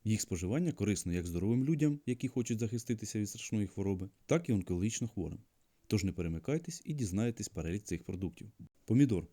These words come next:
Цей червоний овоч містить лікопін і каротиноїди, речовини, що перешкоджають утворенню онкоклітин. Томати особливо ефективні для профілактики раку шлунку, шийки матки у жінок та пухлини простати у чоловіків.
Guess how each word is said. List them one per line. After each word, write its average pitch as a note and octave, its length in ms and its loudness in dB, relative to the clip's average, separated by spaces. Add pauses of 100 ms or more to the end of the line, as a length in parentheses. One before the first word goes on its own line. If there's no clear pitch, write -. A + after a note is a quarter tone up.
(200)
Цей D#3 200 2
червоний G#2 420 4
овоч D3 380 0
містить G#2+ 380 2
лікопін E3+ 460 0
і A2 80 -4
каротиноїди, A2 720 2 (300)
речовини, A2 460 2
що - 160 -2
перешкоджають G2+ 640 -2
утворенню C3 520 2
онкоклітин. F#2+ 680 -4 (200)
Томати A#2 340 6
особливо F#2+ 520 2
ефективні E2+ 480 -2
для F2+ 140 -4
профілактики F#2 640 -2
раку F#2+ 240 -4
шлунку, B2+ 460 -2 (280)
шийки G2 360 4
матки C#3 340 0
у C#3+ 80 4
жінок C3 380 0
та F#3 100 -4
пухлини D#3 380 0
простати G2+ 520 -4
у - 100 -4
чоловіків. F#2 580 -2